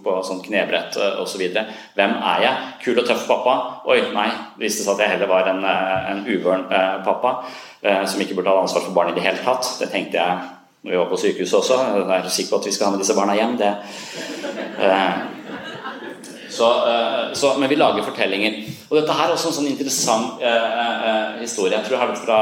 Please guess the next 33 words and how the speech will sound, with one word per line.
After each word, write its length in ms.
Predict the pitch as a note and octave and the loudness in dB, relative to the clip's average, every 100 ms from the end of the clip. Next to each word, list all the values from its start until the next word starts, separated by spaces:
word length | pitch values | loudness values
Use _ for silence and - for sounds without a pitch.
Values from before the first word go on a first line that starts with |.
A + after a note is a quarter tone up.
| G#2 | 4
eh, 400 | G#2 G2+ G2+ - | 2 0 -2 -6
han 240 | G2+ G2+ G2 | -4 -4 -4
Haré, 580 | G2+ G2+ G2+ A2 - | -2 2 2 2 -2
som, 300 | - A2 G#2 | -4 -4 -2
eh, 760 | G2+ G2 G2 F#2+ F#2 F2+ - A2 | -2 0 -2 -4 -8 -10 -8 -4
Harari, 400 | A2 A2+ G#2 A#2+ A#2+ - | 0 4 4 2 -2 -2
eh, 360 | A2 G2+ G2 G2 - - | 0 2 0 -4 -10 -10
som, 400 | - G2+ F#2+ G2+ | -4 -2 -4 -8
som 120 | - | -6
skriver 300 | G2+ G2 G2 | -4 -2 -2
Sapiens 540 | G2 G2+ F2 - F#2 G#2 | 0 2 2 0 -2 0
og 160 | F#2 F#2+ | 0 0
Homo 160 | F#2+ | -2
Deus. 460 | F#2 E2+ - - - - - - - - | 0 0 -2 -6 -12 -16 -20 -20 -10 2
Eh, 420 | G#2+ G#2+ A2 A2 - - _ _ - | 4 4 2 -2 -8 -18 _ _ -12
dette 240 | B2 B2 A#2+ | -2 2 4
er 180 | B2 B2+ | 4 2
en 160 | A#2+ B2 | 0 -2
journalist 400 | - B2 C3+ C#3 | -2 0 0 0
som 120 | B2 | -2
heter 100 | A2 | -2
Sally 320 | - G#2+ G#2+ A2+ | 0 2 2 2
Adie. 400 | G#2+ B2+ D#3 C3+ | 0 0 -4 -6
Eh, 220 | A2+ A2 A2 | -6 -4 -4
hun 160 | A2 A2 | -4 -4
er 160 | G#2+ G#2 | -2 -2
superwoman. 840 | - G2+ G#2 G2+ G2 A2 - - - - - | 0 0 2 0 0 -4 -6 -14 -20 -20 -2
Eh, 220 | G#2+ G#2 | 0 0
hun 80 | A#2+ | -2
skriver 260 | - G#2+ | 2 2
for 60 | B2 | 2
New 140 | A2+ A#2 | 0 2
Scientist. 720 | - G2+ G2+ G3 - - - | 2 2 0 -2 -2 -8 -14